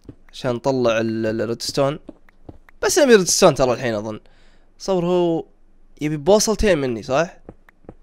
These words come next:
فلازم نكمل كل سيدة. هو دائمًا تلاقي على الارتفاع هذا يعني، فما يحتاج إن نتعب نفسنا من هنا ومن هناك.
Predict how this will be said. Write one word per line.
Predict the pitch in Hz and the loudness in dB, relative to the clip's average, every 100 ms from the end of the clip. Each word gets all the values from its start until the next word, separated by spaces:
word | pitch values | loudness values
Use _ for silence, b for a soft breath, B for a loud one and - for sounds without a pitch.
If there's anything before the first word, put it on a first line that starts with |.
| - - - _ - - - - - | -20 -20 -20 _ -20 -20 -20 -20 -8
فلازم | 123 127 127 | -6 -4 -6
نكمل | 156 139 | -6 -6
كل | 131 156 139 | -4 -4 -2
سيدة. | 147 117 135 - - - - - _ - - - _ - - - _ - - - - - - - - - - _ _ - - _ _ _ - - - - 220 | -2 -4 -6 -10 -20 -20 -20 -20 _ -20 -20 -20 _ -20 -20 -20 _ -20 -20 -20 -20 -20 -20 -20 -20 -20 -20 _ _ -20 -20 _ _ _ -20 -20 -20 -10 0
هو | |
دائمًا | 233 320 196 | 2 4 4
تلاقي | 208 185 139 | 6 6 8
على | 135 | 6
الارتفاع | 139 - - 127 135 127 | 6 2 2 2 6 4
هذا | 110 107 | 4 -2
يعني، | 104 104 - - - - - - | -4 -8 -16 -20 -20 -20 -20 -6
فما | 180 180 | 2 4
يحتاج | 156 - 156 139 | 4 2 0 0
إن | 135 131 120 117 110 | -4 -2 -2 -2 -6
نتعب | - - - 117 120 | -10 -16 -6 -4 -4
نفسنا | 120 - - | -10 -12 -14
من | 113 | -12
هنا | 123 | -12
ومن | 117 | -12
هناك. | - - | -14 -18